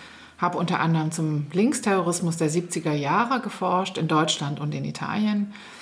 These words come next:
Und ich habe einen Sammelband herausgegeben, in dem es um die Geschichte von Terrorismusopfern in unterschiedlichen historischen Kontexten geht.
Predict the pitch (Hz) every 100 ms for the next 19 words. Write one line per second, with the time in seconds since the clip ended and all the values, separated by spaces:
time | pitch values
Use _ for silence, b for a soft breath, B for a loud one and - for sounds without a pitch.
0 | B B B 185 185 180 180 190 185 -
1 | 175 170 170 165 180 254 220 208 196 190
2 | 170 165 170 - 165 165 160 160 160 156
3 | 151 160 185 185 165 - - 180 185 175
4 | 175 151 180 - 170 165 151 160 151 151
5 | 147 151 147 127 131 - 123 127 135 175
6 | 160 180 170 - 160 165 151 160 151 165
7 | 156 165 151 147 143 139 131 - 147 127
8 | 131 -